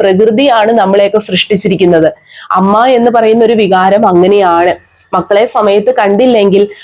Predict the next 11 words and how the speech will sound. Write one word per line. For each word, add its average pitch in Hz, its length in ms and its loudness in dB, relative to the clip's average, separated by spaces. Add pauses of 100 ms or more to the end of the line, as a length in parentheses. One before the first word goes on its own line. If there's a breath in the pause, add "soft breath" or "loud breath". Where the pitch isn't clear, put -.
(120)
അവിടെ 202 340 0
ടെൻഷൻ 202 360 0
അടിക്കുന്നതിന് 220 460 0
പകരം 202 320 0
അവിടെ 220 240 0
പോസിറ്റീവായിട്ടുള്ള 226 880 0
ചിന്താഗതികൾ 196 640 0
എല്ലാവരും 226 680 0
സ്വാഭാവികമായിട്ടും 220 840 0
എന്തേ 214 200 0
ചിന്തിക്കുള്ളൂ? 214 720 -2